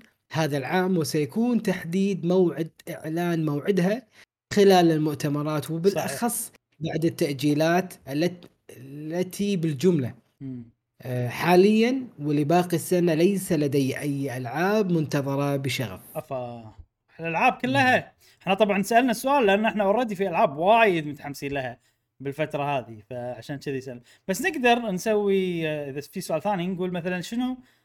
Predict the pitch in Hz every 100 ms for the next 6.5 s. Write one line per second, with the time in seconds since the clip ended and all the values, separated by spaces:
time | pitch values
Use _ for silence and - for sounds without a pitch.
0 | - 196 208 196 185 180 185 180 - _
1 | - 147 170 165 190 165 151 143 160 156
2 | 151 143 123 147 131 120 117 117 113 _
3 | _ _ _ _ _ _ 135 131 147 139
4 | 147 135 131 127 120 117 120 - 123 113
5 | 113 - 120 120 117 120 _ _ - 135
6 | 120 123 - 120